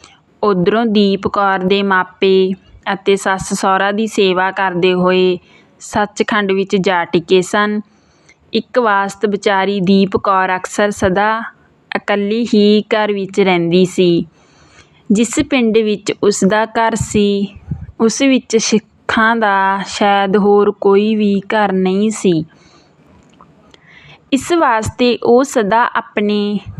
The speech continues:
ਘਰ ਦਾ ਬੂਹਾ ਬੰਦ ਕਰਕੇ ਇਕੱਲੀ ਹੀ ਵਾਹਿਗੁਰੂ ਦਾ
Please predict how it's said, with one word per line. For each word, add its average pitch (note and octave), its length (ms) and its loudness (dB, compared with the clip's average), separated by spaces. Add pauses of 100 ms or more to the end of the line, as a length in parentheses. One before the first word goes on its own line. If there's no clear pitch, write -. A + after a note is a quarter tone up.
ਘਰ A#3+ 420 -4
ਦਾ G#3 280 -2
ਬੂਹਾ G#3 540 -2
ਬੰਦ G3 320 -2
ਕਰਕੇ F#3+ 720 0 (680)
ਇਕੱਲੀ A#3+ 500 0
ਹੀ C4+ 260 0
ਵਾਹਿਗੁਰੂ G#3 600 0
ਦਾ F#3+ 460 0